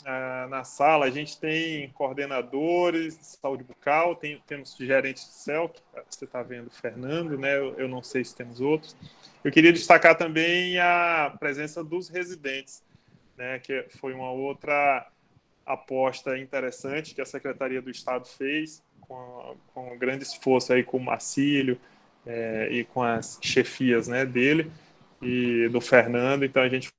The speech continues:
conseguiu criar essa primeira residência em clínica integrada e odontologia, que funciona lá no coque. Então, faz parte da formação deles. É, espero que logo, logo você também possa estar aqui, né, Marcílio? No ano passado, a gente estava programando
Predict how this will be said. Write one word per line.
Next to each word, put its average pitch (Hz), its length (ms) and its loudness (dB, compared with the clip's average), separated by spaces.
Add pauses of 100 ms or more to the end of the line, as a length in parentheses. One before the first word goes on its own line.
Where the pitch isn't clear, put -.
conseguiu 135 560 2 (600)
criar 127 320 6
essa 120 180 0
primeira 131 840 6
residência 123 560 -6
em 120 40 -14
clínica 135 380 -12
integrada 123 760 0 (220)
e 127 40 -14
odontologia, 123 580 -8
que - 80 -14
funciona 123 400 -16
lá 120 120 -10
no 120 80 -20
coque. 131 360 -2
Então, 135 320 -10 (560)
faz 131 200 2
parte 127 360 4
da 120 80 -6
formação 120 540 -14
deles. 123 420 -8 (540)
É, 120 160 -20
espero 151 400 8
que 143 400 10
logo, 143 340 10
logo 143 280 10
você 143 160 0
também 135 280 4
possa 135 280 4
estar 127 180 6
aqui, 151 300 -2
né, 160 320 0
Marcílio? 127 460 -8
No 135 120 -4
ano 143 120 -6
passado, 143 400 0
a 147 40 -2
gente 139 140 -10
estava 131 260 -2
programando 131 800 -6